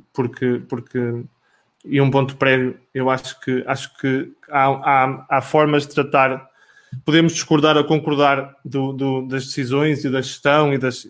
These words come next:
tudo isso, agora não podemos é colocar a ética e o, e o va-, e o valor e a família das pessoas de uma forma tão fácil como se faz. E, portanto, eu, eu posso criticar o Bruno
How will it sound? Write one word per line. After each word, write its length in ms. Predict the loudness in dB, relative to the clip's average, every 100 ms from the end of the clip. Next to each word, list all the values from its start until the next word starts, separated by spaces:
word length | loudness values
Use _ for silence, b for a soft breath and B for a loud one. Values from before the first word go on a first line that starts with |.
| -14
tudo 180 | -6 -4
isso, 180 | -2 -4
agora 280 | -2 0 0
não 140 | -2
podemos 320 | 0 0 0
é 60 | -2
colocar 540 | -2 -2 0 0 -2 -6
a 60 |
ética 540 | -4 -4 -8 -4 -2 -2
e 240 | -4 -4
o, 220 | -4 -6
e 140 | -8 -4
o 80 | -4
va-, 180 | -4
e 120 | -2 -2
o 60 |
valor 360 | 0 4 4 4
e 60 |
a 40 | 0
família 300 | 0 -2 0
das 120 | -4
pessoas 320 | -2 0 0
de 40 | -2
uma 100 | -4
forma 220 | -2 0
tão 180 | 0 0
fácil 380 | 2 2 0
como 160 | -10 -12
se 100 | -4
faz. 300 | -2 -2 -6 _ _ _ _ _ _
E, 40 | -14
portanto, 360 | -2 0 2
eu, 100 | 2 0 -6 _
eu 180 | 4 4
posso 280 | 4 0 2
criticar 420 | -2 0 0 2
o 60 | 2
Bruno 460 | 2 2 0 -8